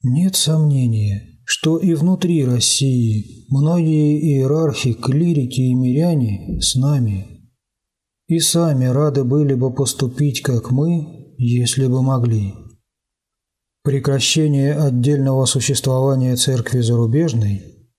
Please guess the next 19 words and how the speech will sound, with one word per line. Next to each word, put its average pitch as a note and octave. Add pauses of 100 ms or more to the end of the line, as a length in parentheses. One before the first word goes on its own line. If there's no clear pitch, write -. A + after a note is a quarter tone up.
(600)
нужно D#3+
и D#3
выгодно C#3+
было A2 (180)
лишь D#3+
советской B2+
власти. A2 (960)
Через F#3
духовенство D3+
она C#3
желала D3 (140)
иметь D3
контроль D3
над B2+
эмиграцией A#2+
и C#3+
влияние C#3
на A#2
нее. B2